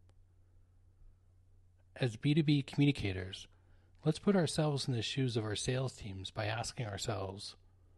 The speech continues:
"What are we selling?" Is it a product? A service? Or maybe it's a solution? Or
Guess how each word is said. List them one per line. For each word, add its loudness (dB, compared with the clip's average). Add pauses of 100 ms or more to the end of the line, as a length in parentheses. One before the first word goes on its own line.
(360)
"What 2
are 6
we 2
selling?" -2 (2250)
Is 2
it 4
a -2
product? -6 (1700)
A 0
service? -2 (1800)
Or 0
maybe 4
it's -2
a 2
solution? 0 (1800)
Or 4